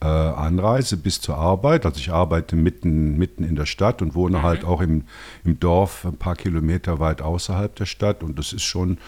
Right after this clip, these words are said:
Speaker 1: morgens eine Stunde und abends, äh, eine knappe Stunde.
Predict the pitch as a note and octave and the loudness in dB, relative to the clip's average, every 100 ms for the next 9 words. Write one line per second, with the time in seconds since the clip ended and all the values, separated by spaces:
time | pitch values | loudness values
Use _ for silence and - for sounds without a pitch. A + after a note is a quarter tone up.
0 | - - - D#2+ F2 - G2 E2+ - F2+ | -20 -12 -2 0 2 0 -4 -2 -2 -2
1 | E2+ E2 D2+ D#2+ F2 F#2 F2 - - G#2 | 0 0 0 -2 0 -2 -2 -6 -6 -2
2 | F#2 F2+ E2 E2 - F#2 F2+ F2 - G2 | 0 0 0 -4 -2 -2 -2 -4 -6 -2
3 | F#2+ F2+ | 0 0